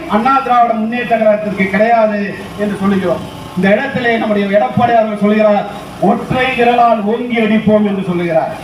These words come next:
ஒற்றை விரலால் ஓங்கி அடிப்பது சிறு விஷயம் இருக்குது, உடைஞ்சு போயிடும் அப்படின்னு சொல்றான் எதிர்கட்சிக்காரன். அது வந்த காரணம், ஒற்றை விரலுக்கு என்ன பலம்? வாக்குரிமை என்ற ஒரு பலம்.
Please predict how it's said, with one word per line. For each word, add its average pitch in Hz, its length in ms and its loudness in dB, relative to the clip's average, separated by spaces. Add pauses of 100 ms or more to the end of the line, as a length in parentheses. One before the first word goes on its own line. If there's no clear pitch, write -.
(300)
ஒற்றை 190 300 0
விரலால் 175 400 0
ஓங்கி 160 260 -2
அடிப்பது 151 340 -2
சிறு 165 260 0
விஷயம் 165 260 0
இருக்குது, 139 340 -6 (880)
உடைஞ்சு 240 360 0
போயிடும் 165 320 2 (240)
அப்படின்னு 175 320 0
சொல்றான் 165 300 2
எதிர்கட்சிக்காரன். 151 760 -2
அது 170 120 0
வந்த 214 200 0
காரணம், 208 480 0 (960)
ஒற்றை 277 580 0
விரலுக்கு 262 380 0
என்ன 262 300 0
பலம்? 240 360 2 (1300)
வாக்குரிமை 277 640 0
என்ற 254 160 -4
ஒரு 233 180 -2
பலம். - 520 -2